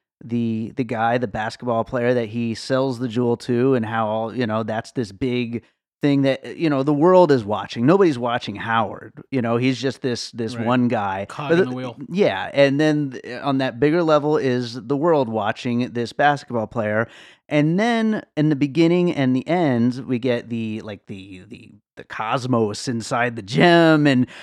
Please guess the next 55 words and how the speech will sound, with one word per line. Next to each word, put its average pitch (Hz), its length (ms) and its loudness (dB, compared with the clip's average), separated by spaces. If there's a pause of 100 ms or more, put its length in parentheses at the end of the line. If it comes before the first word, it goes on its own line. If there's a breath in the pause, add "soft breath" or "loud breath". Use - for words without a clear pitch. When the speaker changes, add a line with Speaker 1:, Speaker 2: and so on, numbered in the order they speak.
Speaker 1:
so 147 180 2
it's 131 180 -2
like 127 280 0
y-, 135 60 0
you're, 131 260 0
you're 127 180 -2
going 131 280 2
all 170 340 2
the 160 80 4
way 113 240 0
out 107 300 2
to 117 120 -8
that. 117 500 2 (220 loud breath)
But 139 120 2
then 185 120 4
you 180 140 4
also 185 260 2
come 151 280 0
back 135 280 2
in, 180 240 2
in 139 120 4
the, 117 220 2
in 117 140 -2
the, 113 220 0
uh, 104 180 -2
the 107 80 -8
introduction 123 880 0
in 110 200 -6
Africa 135 600 -2
to 110 320 -6
the 104 280 -8
gem 117 360 -2
first 123 380 -6
being, 110 360 -2
you 110 120 -2
know, 104 360 -2
mined, 117 600 0 (300 loud breath)
and 139 100 -2
so 165 60 0
you're 156 100 4
getting 160 200 4
another 139 920 2
area 113 720 -2
of, 113 320 0
of 113 320 -2
what's 120 300 -4
happening 120 560 -2
within 123 280 0
this 117 160 -2
big, 120 380 -8
grander 117 580 -2
story, 110 640 -2
you 110 160 -4
know? 110 280 2
Speaker 2:
Hmm. 170 100 -6